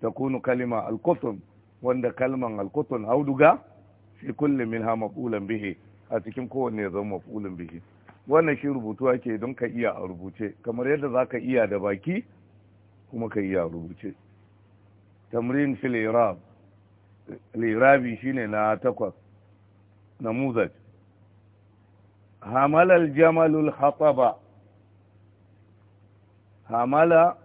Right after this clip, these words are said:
al-jamalu al-hataba. Da ce hamala fi'lu madin, al-jamalu fa'ilun marfu, al-hataba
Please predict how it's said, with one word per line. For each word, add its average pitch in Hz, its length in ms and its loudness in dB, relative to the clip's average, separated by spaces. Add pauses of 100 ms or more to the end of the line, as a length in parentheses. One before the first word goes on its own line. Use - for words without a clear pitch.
(120)
al-jamalu 156 920 0 (360)
al-hataba. 127 1040 2 (1400)
Da 120 180 -2
ce 120 160 0
hamala 147 800 2
fi'lu 127 340 -4
madin, 135 520 0 (100)
al-jamalu 143 960 0
fa'ilun 127 480 0
marfu, 110 480 -4 (340)
al-hataba 131 840 0